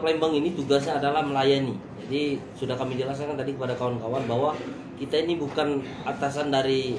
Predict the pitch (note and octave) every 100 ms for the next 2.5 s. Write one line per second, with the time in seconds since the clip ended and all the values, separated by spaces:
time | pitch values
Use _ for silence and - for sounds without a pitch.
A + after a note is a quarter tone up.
0 | A#2 B2+ - D3+ - - B2 B2+ B2+ C3
1 | - C3+ B2+ B2+ B2+ B2 B2+ B2 A#2 -
2 | - - A#2+ C3